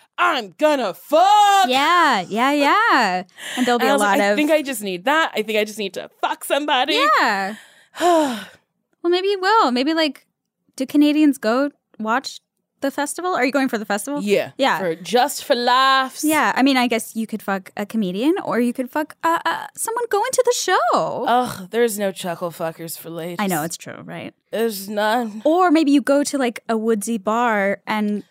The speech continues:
Speaker 2: uh, it's not rural, rural there, is it? But,
Speaker 1: Uh.
Speaker 2: uh, but, like, and then meet some, like, lumberjack
Speaker 1: I
Speaker 2: Canadian.
Speaker 1: mean, that would be ideal.
Speaker 2: Or a hockey player. Yeah.
Speaker 1: I would love to meet a hockey player with, like, most of his teeth.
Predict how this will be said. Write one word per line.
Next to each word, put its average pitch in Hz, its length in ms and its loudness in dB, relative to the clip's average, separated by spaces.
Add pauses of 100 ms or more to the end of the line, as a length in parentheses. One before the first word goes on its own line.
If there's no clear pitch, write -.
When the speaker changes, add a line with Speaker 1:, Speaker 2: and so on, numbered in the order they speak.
(140)
Speaker 2:
uh, 214 60 2
it's - 180 -2
not 196 220 -2
rural, 151 320 -4 (100)
rural 196 560 -2
there, 175 300 -6
is 202 120 -8
it? - 220 -6
But, 240 180 2 (200)
Speaker 1:
Uh. 156 60 -12
Speaker 2:
uh, 247 420 0 (400)
but, 254 120 0
like, 247 240 -2
and 240 140 -2
then 220 140 0
meet 214 180 -4
some, 208 220 -4
like, 190 160 -4
lumberjack 190 560 -4 (280)
Speaker 1:
I 294 180 2
Speaker 2:
Canadian. 302 500 2
Speaker 1:
mean, 208 100 -10
that 339 340 0
would 453 300 4
be 277 640 -2 (140)
ideal. 196 840 -2
Speaker 2:
Or 240 80 0
a 214 80 0
hockey 202 340 -4
player. 180 640 -10 (960)
Yeah. 240 400 -10 (220)
Speaker 1:
I 233 160 2
would 320 180 0
love 233 240 2
to 247 120 -10
meet 226 100 -2
a 214 80 0
hockey 190 240 -2
player 175 240 0
with, 170 140 2
like, 170 160 -4
most 160 320 -6
of 156 40 -14
his 147 200 -12
teeth. 95 280 -14